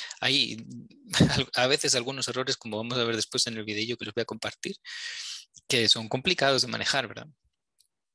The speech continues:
Entonces, siempre que tengamos sistemas de esa manera,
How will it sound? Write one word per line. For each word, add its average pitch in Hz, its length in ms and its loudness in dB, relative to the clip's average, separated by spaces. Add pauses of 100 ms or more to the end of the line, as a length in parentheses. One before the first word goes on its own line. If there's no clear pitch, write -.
(600)
Entonces, 156 380 4
siempre 147 300 4
que 165 80 2
tengamos 165 300 0
sistemas 143 400 2
de 135 60 2
esa 156 120 4
manera, 147 420 0